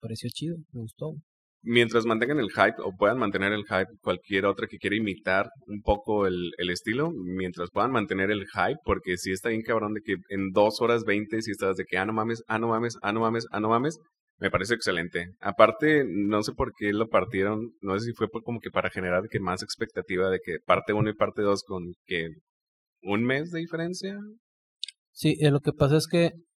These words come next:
Speaker 1: si tú dejas, y es lo que yo creo que ha de haber sido su estudio que hicieron, pues, ¿cuánto te, te queda? Por ejemplo, termina la serie, o sea, la semana de la serie, la gente la ve una semana,
Speaker 2: Ujú.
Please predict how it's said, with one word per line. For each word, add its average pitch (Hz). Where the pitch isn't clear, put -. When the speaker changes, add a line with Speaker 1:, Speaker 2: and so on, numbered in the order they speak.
Speaker 1:
si 147
tú 160
dejas, 147
y 131
es 123
lo 131
que 139
yo 135
creo 139
que 127
ha 127
de 123
haber 127
sido 127
su 123
estudio 123
que 123
hicieron, 123
pues, 143
¿cuánto 147
te, 160
te 139
queda? 151
Por 135
ejemplo, 131
termina 139
la 165
serie, 165
o -
sea, 143
la 127
semana 135
de 156
la 147
serie, 170
la 151
gente 139
la 147
ve 143
una 147
semana, 151
Speaker 2:
Ujú. 120